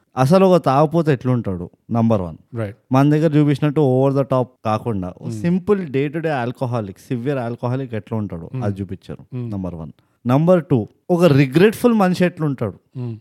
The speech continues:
Speaker 1: వాళ్ళ పెళ్ళాం బెడ్-, హాస్పిటల్లో పోతే,
Speaker 2: Hmm.
Speaker 1: అంటే హాస్పిటల్ ఉన్నప్పుడు, ఇంకా పోను కూడా పోలేదు అప్పుడు.
Speaker 2: Right.
Speaker 1: ఆ పోయే సీన్ అయితే పక్కన పెట్టేసే గానీ,
Speaker 2: Hmm.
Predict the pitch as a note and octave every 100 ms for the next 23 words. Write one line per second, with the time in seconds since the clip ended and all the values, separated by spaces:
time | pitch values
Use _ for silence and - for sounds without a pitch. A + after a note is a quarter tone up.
0 | - A#2+ A#2+ - B2 D#3 E3 D#3+ B2 A#2+
1 | A2+ G#2+ G2 - - A2+ - D3 C#3+ B2+
2 | G#2 A2+ - F2+ - - C3 A#2+ G#2 -
3 | _ - A2+ A2+ A2+ A2+ C#3 C#3 B2+ A#2+
4 | B2 G#2 F#2 F#2+ B2+ - B2 C#3+ D3 A2+
5 | G2+ G2+ E2+ - - _ - A#2+ G#2 -
6 | _ - A#2+ B2 B2+ D#3+ F3 F3 E3 D#3+
7 | C3 C3 B2+ B2 G#2+ - E2 D2 - -
8 | B2